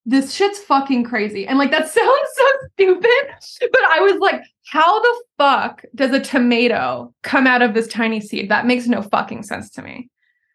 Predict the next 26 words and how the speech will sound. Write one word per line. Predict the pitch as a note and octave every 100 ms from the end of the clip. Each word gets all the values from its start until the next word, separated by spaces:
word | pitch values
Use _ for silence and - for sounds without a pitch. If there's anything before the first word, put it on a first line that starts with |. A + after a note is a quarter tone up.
| _ _ -
And | C#4+ C#4+
I | C#4+ C#4+ C#4+ C#4+ -
was | A#3 C#4 B3
like, | C#4 A#3 G#3+ - _ _
"This | A3 C#4 D#4+
is | F4+ -
crazy." | - C#4 B3 G#3 G3 G#3 -
And | C4 B3+
then | B3+ -
I | C4
knew | B3+ C#4 G#4+ A#4+
that | C4+
there | D4
was | C#4
a | B3+
scientific | C4 A#3 A#3 A#3+ A#3+
explanation, | G#3 A#3+ G#3 A3 A3+ F#4+ E4
but | A3
for | C#4
some | C#4 C#4
reason | C#4+ D#4+
it | C#4
just | A3+ -
didn't | G#3 F#3+
hit | F#3+ D#3 -
anymore. | E3+ - - G3+